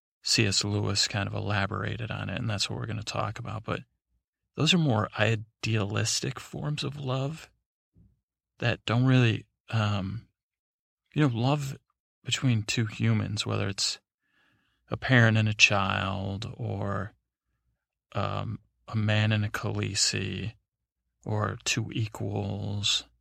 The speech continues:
or whatever, two, two, two people, like, for passion or friendship or whatever. Those are more idealist. It, it's like love on the ground, love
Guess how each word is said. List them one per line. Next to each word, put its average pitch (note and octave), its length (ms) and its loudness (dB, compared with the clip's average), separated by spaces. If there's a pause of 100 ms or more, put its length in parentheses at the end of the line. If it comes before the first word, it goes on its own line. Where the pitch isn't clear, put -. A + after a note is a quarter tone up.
(840)
or A2+ 80 -6
whatever, B2+ 580 -2 (260)
two, - 240 -4 (240)
two, - 180 -4 (220)
two - 180 -4
people, A2 600 -8 (480)
like, - 260 -6
for - 160 -8
passion G2+ 720 -2
or A2 220 -6
friendship G#2 680 0
or A#2 60 -8
whatever. A2+ 500 -8 (800)
Those F3 180 4
are A#2 220 4 (180)
more A#2 280 2
idealist. A2+ 760 0
It, A#2+ 320 0
it's - 180 0
like A2 220 2
love B2 240 2
on C3+ 140 6
the G#2+ 80 2
ground, G#2 760 -2 (840)
love A#2 680 -2